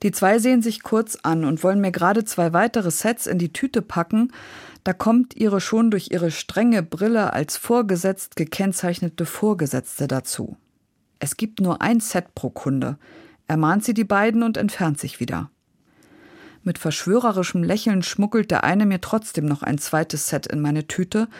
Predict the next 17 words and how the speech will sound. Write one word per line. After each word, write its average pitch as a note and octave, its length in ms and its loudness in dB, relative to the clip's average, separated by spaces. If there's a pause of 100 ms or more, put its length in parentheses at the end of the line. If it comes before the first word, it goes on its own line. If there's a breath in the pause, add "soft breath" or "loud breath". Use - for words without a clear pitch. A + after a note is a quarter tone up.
(540 loud breath)
während G3 280 4
der - 120 0
andere B3+ 280 4
mir A3 220 4
von E3 180 -2
hinter A3+ 300 2
der F3+ 140 0
Kasse A#3 400 0
noch G3 160 0
eine F3 180 0
Packung F3 440 -4 (100)
Tee G#3 220 0
aus E3 180 -2
einer E3 260 0
vergangenen D#3+ 720 0
Giveaway-Aktion C#3+ 1120 -2
holt. - 400 -6